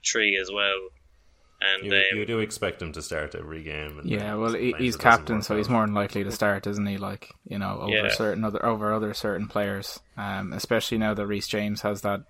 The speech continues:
Speaker 3: that kind of injury. I don't know how long he's gonna be out for. You, you, you figure Azpilicueta will deputise a right back, a right wing back
Speaker 2: Yeah.
Speaker 3: until he's, until he's fit again.
Speaker 2: I'd have questions about Vestergaard myself now. I, I haven't touched Leicester, I don't think, in any sense this season.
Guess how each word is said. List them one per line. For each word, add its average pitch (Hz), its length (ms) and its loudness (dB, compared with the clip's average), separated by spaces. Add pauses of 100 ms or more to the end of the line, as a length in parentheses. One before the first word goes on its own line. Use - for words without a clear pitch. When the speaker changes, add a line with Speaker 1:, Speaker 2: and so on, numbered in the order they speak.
(120)
Speaker 3:
that 104 200 -4
kind 107 180 -2
of 101 80 -4
injury. 104 360 -2
I 101 60 -4
don't 104 140 -2
know 101 60 -2
how 101 160 -4
long 104 180 -2
he's 98 120 -4
gonna 104 160 -2
be 101 140 -4
out 104 140 -4
for. 104 200 -4
You, 104 180 -4
you, 104 220 -6 (100)
you 110 160 -4
figure 110 460 2 (440)
Azpilicueta 107 640 0
will 104 120 -2
deputise 98 640 -2
a 123 60 -2
right 98 260 -4
back, 98 380 -2
a - 100 -8
right 101 220 0
wing 101 200 -4
back - 400 -4
Speaker 2:
Yeah. 78 160 -10
Speaker 3:
until - 220 -4
he's, 101 260 -6
until 104 220 -8
he's 101 120 -4
fit 101 200 -4
again. 101 280 -6 (1300)
Speaker 2:
I'd 85 160 -6
have 85 160 -8
questions 95 460 -2
about 78 280 -4
Vestergaard 73 600 -6
myself 71 460 -10
now. 71 140 -10
I, 73 220 -8
I - 20 -10
haven't 80 280 -6
touched - 320 -10
Leicester, 73 420 -10
I 73 60 -8
don't 76 220 -10
think, 76 200 -12
in 73 100 -10
any 80 220 -6
sense 73 360 -10
this - 160 -14
season. 71 460 -14